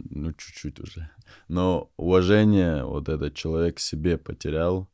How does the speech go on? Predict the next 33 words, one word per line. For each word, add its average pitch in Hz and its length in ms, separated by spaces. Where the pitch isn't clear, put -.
Я 82 180
максимально, 82 840
у - 80
меня 80 240
последнее 85 640
слово 82 360
с - 160
ним 73 160
было 76 220
максимально 78 640
вежливо, 76 520
культурно, 76 580
на 73 140
уважение. 78 640
Он 76 260
меня 73 180
снова 76 420
послал. 87 640
И - 100
на 85 220
этом 80 520
у - 60
меня 82 280
с - 120
этим 82 280
человеком 80 580
расход. 90 640
Как 98 280
я 90 120
вижу 90 300
своё 82 380
будущее 85 640
дальнейшее? 76 920